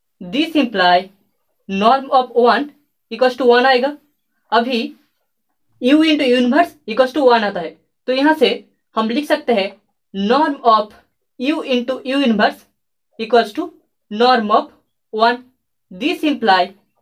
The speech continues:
क्योंकि norm function जो है मल्टीप्लिकेटिव फंक्शन है, so N of U into N of U inverse equals to norm of one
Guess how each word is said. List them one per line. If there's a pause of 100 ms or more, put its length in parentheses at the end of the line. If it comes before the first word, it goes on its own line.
(120)
क्योंकि
norm
function
जो
है
मल्टीप्लिकेटिव
फंक्शन
है, (180)
so (180)
N (160)
of (200)
U (720)
into (140)
N
of
U
inverse (340)
equals
to (300)
norm
of
one